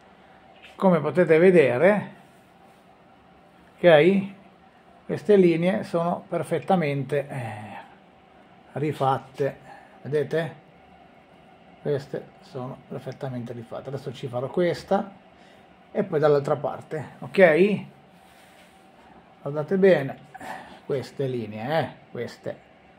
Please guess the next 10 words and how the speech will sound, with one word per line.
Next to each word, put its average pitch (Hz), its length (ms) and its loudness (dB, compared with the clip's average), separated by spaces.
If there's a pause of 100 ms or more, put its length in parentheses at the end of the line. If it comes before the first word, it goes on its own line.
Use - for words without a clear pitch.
(320)
vedete? 143 600 -2
Prima 160 220 -4
non 151 140 -4
ce 160 140 -6
n'erano 165 300 0
più, 226 320 -2 (1600)
adesso 165 580 0
le 180 100 0
abbiamo 175 300 2
rifatte, 147 600 -8